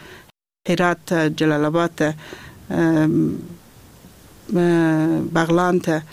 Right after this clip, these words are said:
او، اه، فاریاب ته مې سفر کړی دی، چې دا تر څنګ د دې چې، یعنې دا خو زما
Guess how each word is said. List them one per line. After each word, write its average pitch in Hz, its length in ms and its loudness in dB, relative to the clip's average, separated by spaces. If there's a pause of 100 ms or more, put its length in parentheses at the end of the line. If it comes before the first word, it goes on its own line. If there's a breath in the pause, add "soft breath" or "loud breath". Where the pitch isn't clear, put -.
(460 loud breath)
او، 165 460 2
اه، 160 640 0 (100)
فاریاب 185 480 0
ته 165 140 -4
مې 165 60 4
سفر 165 360 -2
کړی 233 260 0
دی، 262 140 2
چې 254 140 -2
دا 202 200 0
تر 190 220 -2
څنګ 214 320 0
د 175 140 2
دې 175 180 2
چې، - 60 -2
یعنې 151 560 0
دا 160 120 0
خو 156 140 -2
زما 160 440 2